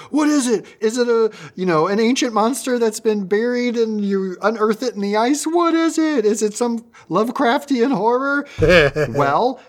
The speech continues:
Speaker 1: guess what? You can go see what the figures are and all the things, or you could download it and play with your friends even. So Ye Olde N, we'll link it in the show description,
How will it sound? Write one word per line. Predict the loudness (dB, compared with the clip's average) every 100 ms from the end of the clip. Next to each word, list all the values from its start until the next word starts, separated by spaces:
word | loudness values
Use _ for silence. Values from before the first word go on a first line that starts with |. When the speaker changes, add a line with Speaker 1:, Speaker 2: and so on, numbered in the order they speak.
| _
Speaker 1:
guess | -2 -2 0
what? | 0 0
You | 0 0
can | 0
go | 2 0
see | 0 0
what | 0 -2
the | -4
figures | -2 -2 0 -2 0
are | 2 2 2 0
and | 0
all | 0
the | -2 -4
things, | -2 -2 0 0
or | 0
you | 0
could | 0 2
download | 2 2 0 -2
it | -4
and | -6 -8
play | -6 -4
with | -4 -6
your | -2
friends | 0 2
even. | 2 0 -4
So | -2 0
Ye | 0 0 0 2 -2 0
Olde | 2 2 0 0 0
N, | 0 -2 -6 -4
we'll | 0 2
link | 2 0 0
it | -4 -2
in | -2 0 -4 -8 -12 _
the | -14 -6 -4 -2 -6 -6
show | 0 0
description, | 0 0 -2 0 -4 -2 -6